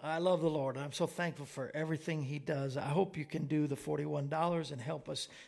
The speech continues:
get into twenty twenty-four. And I'll put in a couple of C Ds. You just pick, and you just, you can see 'em on my website at kevin choi dot com. I should probably put that up there because that, that's where you can see the full list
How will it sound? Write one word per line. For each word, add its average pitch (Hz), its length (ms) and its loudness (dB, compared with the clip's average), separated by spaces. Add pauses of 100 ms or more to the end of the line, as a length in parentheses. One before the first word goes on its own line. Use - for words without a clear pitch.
get 196 200 6
into 170 260 0
twenty 175 320 -2
twenty-four. 165 640 -4
And 147 80 -6
I'll 165 160 -2
put - 260 -8
in 160 140 -2
a 139 80 -8
couple - 360 -8
of - 80 -12 (300)
C - 280 -8
Ds. 160 280 -4
You 180 100 -6
just 151 320 -4
pick, 170 300 -2
and 135 180 -2
you 160 120 0
just, 156 180 -4
you 175 100 -4
can 151 140 -2
see 262 220 0
'em 220 100 2
on 151 140 2
my 147 100 -2
website 156 540 0 (320)
at - 180 -6
kevin 165 260 0
choi 160 280 0
dot 151 280 0
com. 151 300 0
I 135 80 -4
should - 180 -4
probably 226 260 2
put 165 220 -2
that 139 200 -2
up 147 180 -2
there - 240 -6 (280)
because 165 260 2
that, 180 220 4 (180)
that's 175 240 0
where 170 120 2
you 156 120 2
can 143 140 0
see 170 200 2
the 147 120 0
full 214 440 0
list 175 560 2